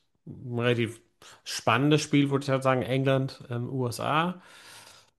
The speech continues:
Ticketverkauf, ähm, extrem stark, ähm, Nachfrage oder, ähm, Excitement Levels extrem hoch, auf jeden Fall. Ähm,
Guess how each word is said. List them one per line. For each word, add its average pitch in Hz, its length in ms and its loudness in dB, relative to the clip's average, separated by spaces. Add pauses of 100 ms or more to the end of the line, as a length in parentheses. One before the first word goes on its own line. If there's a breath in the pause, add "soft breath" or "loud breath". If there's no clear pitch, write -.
(160)
Ticketverkauf, 139 1600 4
ähm, 131 460 0
extrem 135 480 4
stark, 131 680 4
ähm, 120 280 2
Nachfrage 131 1040 4
oder, 113 440 0
ähm, 113 240 -4
Excitement 131 680 2
Levels 135 580 4
extrem 123 460 -2
hoch, 143 440 2
auf 131 220 -8
jeden 131 180 0
Fall. 131 560 2
Ähm, 120 420 -2